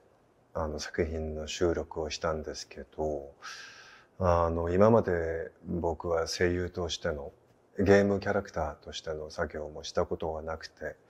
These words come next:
すごく新鮮で刺激的な楽しい作業でした。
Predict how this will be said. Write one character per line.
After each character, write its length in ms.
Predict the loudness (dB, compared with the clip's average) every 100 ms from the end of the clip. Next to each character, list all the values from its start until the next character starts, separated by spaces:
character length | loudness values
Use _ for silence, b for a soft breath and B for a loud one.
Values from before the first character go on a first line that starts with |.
| B B B B B
す 200 | -4 4
ご 140 | 4 4
く 380 | 2 2 0 -2
新 320 | 2 4 2
鮮 320 | 0 -2 -2
で 280 | -2 -4 -6 _ _ -8
刺 240 | -2 4
激 160 | 4 2
的 200 | -6 -6
な 160 | -8 -10 -18 _ -2
楽 220 | 0 0
し 140 | 0 -6
い 80 |
作 260 | -6 -10 -10
業 140 | -12 -12 -20 -12
で 80 | -10
し 80 | -8
た。 200 | -12